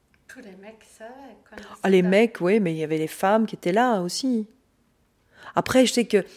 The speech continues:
Speaker 2: mais bon, je vais pas dire le nom, mais, euh, une famille hyper, euh, connue, noble, ben, euh, c-, comme c'était un mariage un peu arrangé, ben, euh,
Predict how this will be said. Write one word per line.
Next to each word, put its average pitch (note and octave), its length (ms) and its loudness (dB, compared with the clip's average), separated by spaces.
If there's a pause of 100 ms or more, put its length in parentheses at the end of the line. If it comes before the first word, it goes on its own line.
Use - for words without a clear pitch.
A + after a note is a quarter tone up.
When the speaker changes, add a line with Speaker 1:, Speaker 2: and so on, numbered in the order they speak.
(340)
Speaker 2:
mais F3 180 -6
bon, D#3+ 220 -6
je D#3 60 -8
vais D#3+ 40 -8
pas F3 140 -2
dire F3 180 -4
le F3+ 100 -2
nom, G#3+ 460 0
mais, F3 320 -2
euh, D#3 460 -4 (880)
une F3+ 100 -4
famille F3 440 -4
hyper, D#3+ 400 -2
euh, G1+ 520 -6 (300)
connue, F3 440 -2
noble, E3+ 580 0 (580)
ben, E3 420 0 (140)
euh, D3+ 560 0 (720)
c-, - 180 -14
comme F3+ 140 0
c'était - 220 -4
un E3+ 80 0
mariage E3+ 480 0
un D#3+ 80 -4
peu E3+ 140 -2
arrangé, D#3+ 640 0
ben, E3+ 400 0
euh, D3 200 -2